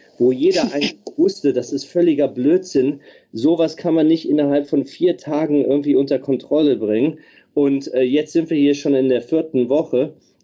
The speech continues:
Speaker 1: Und nach wie vor gibt's keine Pläne oder keine Strategie, ähm, oder es ist nichts verkündet, wie das Ganze vorangeht. Ich kriege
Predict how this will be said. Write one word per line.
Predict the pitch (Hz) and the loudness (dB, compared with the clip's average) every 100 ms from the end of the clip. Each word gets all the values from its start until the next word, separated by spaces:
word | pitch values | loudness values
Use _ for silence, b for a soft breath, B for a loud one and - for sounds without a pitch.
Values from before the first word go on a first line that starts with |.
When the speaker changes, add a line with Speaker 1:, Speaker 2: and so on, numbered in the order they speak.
| - | -2
Speaker 1:
Und | 139 139 135 - | 0 0 -4 -6
nach | 131 143 151 | -4 -4 -2
wie | 143 | -2
vor | 135 - 160 147 | -2 0 0 2
gibt's | 147 - - | -2 -4 -12
keine | - 175 160 165 160 156 139 b b _ _ | -12 -4 2 4 4 0 -4 b b _ _
Pläne | - 139 143 165 170 170 135 | -2 0 2 2 2 2 2
oder | 127 123 | 2 0
keine | 113 - 165 185 147 | -4 -4 0 0 -2
Strategie, | - 131 127 110 101 113 151 190 190 B B B B - | -2 -2 -2 -6 -8 -2 0 0 -2 B B B B -2
ähm, | 135 131 123 - | 0 2 -2 -2
oder | 123 127 | 0 0
es | 123 - | -2 -6
ist | - | -2
nichts | 151 196 - | 0 0 -4
verkündet, | - - - 151 165 156 110 | -6 -4 0 0 2 0 -4
wie | 147 | -2
das | 147 131 - | -2 -2 -2
Ganze | 123 120 120 107 | -4 -2 -2 -2
vorangeht. | - 165 165 160 156 143 156 151 | -2 -2 0 0 0 2 0 0
Ich | - - | -4 -6
kriege | - 143 131 131 123 | 0 0 2 2 0